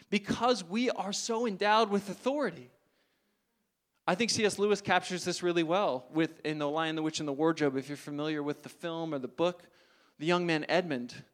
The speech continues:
They keep calling him a son of Adam, son of Adam. And Edmund doesn't realize that in betraying his siblings and in giving himself over to the White Witch, he has introduced forces that he never meant to introduce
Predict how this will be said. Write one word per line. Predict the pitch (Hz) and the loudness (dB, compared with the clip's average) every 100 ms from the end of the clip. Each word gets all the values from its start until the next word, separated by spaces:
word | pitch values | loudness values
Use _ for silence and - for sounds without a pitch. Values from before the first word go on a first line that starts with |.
| _ _ _ | _ _ _
They | 160 | -10
keep | - 196 | -8 -4
calling | - 208 220 | 2 2 2
him | 196 190 | -2 -2
a | |
son | 165 - 196 180 | -2 -2 -2 -4
of | |
Adam, | 151 180 147 120 | -2 -2 -4 -8
son | - 180 165 | -10 -10 -10
of | 143 | -12
Adam. | 147 131 120 _ _ _ _ _ _ _ - - - - - _ - | -14 -16 -20 _ _ _ _ _ _ _ -20 -20 -20 -20 -20 _ -6
And | 170 | 4
Edmund | 160 254 247 160 180 254 | 12 12 12 2 -2 -2
doesn't | - 214 220 | 2 2 0
realize | 208 302 196 123 113 196 - - - _ _ _ - | 0 2 2 0 -4 -6 -10 -12 -16 _ _ _ 4
that | 214 | 4
in | 220 | 4
betraying | 220 214 - 240 247 240 208 | 2 0 2 8 8 8 4
his | 170 202 - | 2 2 2
siblings | - 262 220 160 131 120 127 - - - | 0 0 0 -2 -4 -6 -12 -14 -16 -2
and | 208 | 2
in | 202 | 2
giving | 196 233 262 262 | 4 2 2 0
himself | 226 214 233 220 - | 0 0 0 0 2
over | 226 240 233 | 4 4 2
to | 208 | 0
the | 190 | 0
White | 170 202 180 | 4 4 4
Witch, | 220 226 - | 0 -2 -2
he | 240 277 | 0 2
has | 220 | 2
introduced | 226 240 226 214 240 - | 0 0 -2 0 -2 -2
forces | - 233 269 - 175 | -4 -4 -4 -4 -6
that | 196 | -6
he | 190 214 | -4 -6
never | 175 226 226 156 | -4 -2 -2 -2
meant | 147 208 240 | -4 -4 -4
to | 185 170 | -8 -10
introduce | 175 151 139 220 170 - | -10 -12 -10 -10 -8 -10